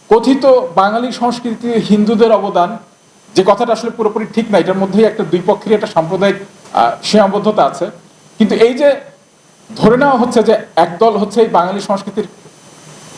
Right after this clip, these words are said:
রক্ষক এবং অন্য একটা অংশ তারা ঠিক বাঙালি কিনা সেটা নিয়ে কনফিউশন আছে, সংশয় আছে, সংকট আছে, তারা কিন্তু ভোটে সংখ্যাগরিষ্ঠ এবং তারাই নির্ধারণ করবে বিষয়টা কি হতে যাচ্ছে।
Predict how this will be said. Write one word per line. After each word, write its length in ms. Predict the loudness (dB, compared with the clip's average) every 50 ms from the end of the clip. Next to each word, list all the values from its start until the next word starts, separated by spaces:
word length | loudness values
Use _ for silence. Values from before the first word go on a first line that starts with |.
| -20 -20 -14 -2
রক্ষক 520 | 2 2 2 2 2 2 2 2 0 -2 -6 -10 -14 -20 -20 -20 -20 -20 -20 -20 -4 0
এবং 280 | 2 2 2 2 2 2
অন্য 260 | 2 2 4 4 2
একটা 180 | 2 2 2 2
অংশ 280 | 2 2 0 -2 -4 -4 -2 0
তারা 380 | 0 2 2 2 2 0 -2 -8 -14 -20 -20 _ _ -4
ঠিক 260 | -2 -2 0 0 0
বাঙালি 320 | 0 0 2 0 0 -2 -2
কিনা 200 | -2 -2 -2 -2
সেটা 220 | -2 -2 -2 -4 -4 -4 -2
নিয়ে 180 | 0 2 2 2 0 -2 -8 -14 -10 -2
কনফিউশন 480 | 0 0 0 2 0 -2 0 0 2 2
আছে, 220 | 0 0 0 -4
সংশয় 440 | -2 -2 -2 -2 0 0 2 2 2
আছে, 160 | 2 -2 -4
সংকট 380 | -6 -4 -4 -2 0 0 0 0
আছে, 280 | 0 -2 -4 -6 -10 -12 -12 -16 -20 -20 -20 -20 -20 -20 -20 -20 -6 -2
তারা 280 | 2 2 2 2 2 0
কিন্তু 320 | 0 0 0 2 2 0
ভোটে 760 | 0 -2 -2 0 2 2 4 4 4 2 2 2 -2 -6 -10 -14 -20 _ _ _ -14
সংখ্যাগরিষ্ঠ 720 | -6 -2 -2 0 0 0 0 0 -2 -4 -4 -8 -12 -12 -14 -14 -16 -20 -20 -20 -10 -6 -2 0 2
এবং 180 | 2 2 2 2
তারাই 280 | 2 4 4 2 2
নির্ধারণ 420 | 0 0 2 2 2 2 2 0 -2
করবে 340 | -6 -6 -4 -4 -4 -6 -6 -8
বিষয়টা 300 | -8 -4 -4 -2 -2 -4
কি 180 | -4 -4 -2 -2
হতে 220 | 0 0 2 2
যাচ্ছে। 300 | 2 0 0 -2 -8 -16